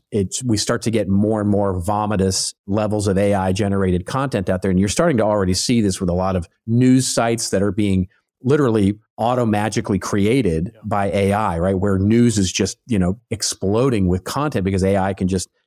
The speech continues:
Speaker 1: take news items and, and create stories and stories and stories. It makes it really hard.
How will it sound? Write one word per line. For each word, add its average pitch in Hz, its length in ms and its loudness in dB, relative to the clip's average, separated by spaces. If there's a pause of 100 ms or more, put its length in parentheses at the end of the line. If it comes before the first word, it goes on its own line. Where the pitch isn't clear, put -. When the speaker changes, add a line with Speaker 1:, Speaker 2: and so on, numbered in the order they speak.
Speaker 1:
take 107 200 -2
news 113 400 2
items 95 360 2
and, 95 240 0
and 92 160 0
create 95 500 0
stories 117 400 0
and 90 100 0
stories 113 280 0
and 90 100 0
stories. 120 340 -2 (340)
It 123 80 2
makes 143 240 2
it 147 40 2
really 120 300 2
hard. 95 380 0